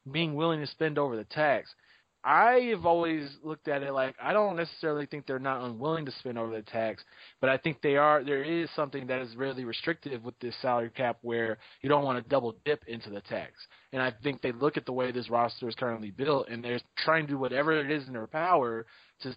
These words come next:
not double dip this year so that next year they can spend more, and then the year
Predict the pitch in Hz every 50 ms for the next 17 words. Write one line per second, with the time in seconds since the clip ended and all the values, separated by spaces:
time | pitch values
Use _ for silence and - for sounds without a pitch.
0 | - 131 135 147 156 165 165 131 127 151 147 139 135 117 139 147 147 127 110 131
1 | 180 - - - - 127 113 117 120 _ _ _ _ _ - - 147 139 156 151
2 | 147 139 131 139 175 208 208 - - 156 147 139 131 123 120 117 - - - 127
3 | 120 120 117 117 117 113 113 113 113 113 - _ _ _ _ - 131 135 139 131
4 | 127 127 135 139 139